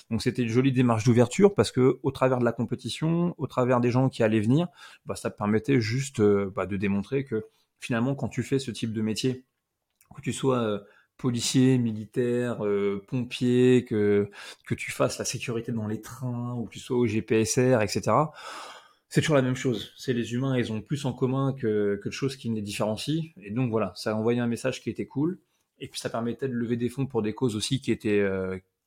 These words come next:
qui étaient jolies. Et, euh,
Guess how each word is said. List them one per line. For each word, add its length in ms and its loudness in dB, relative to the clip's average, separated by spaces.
qui 80 -2
étaient 260 0
jolies. 420 -2
Et, 260 0
euh, 600 -4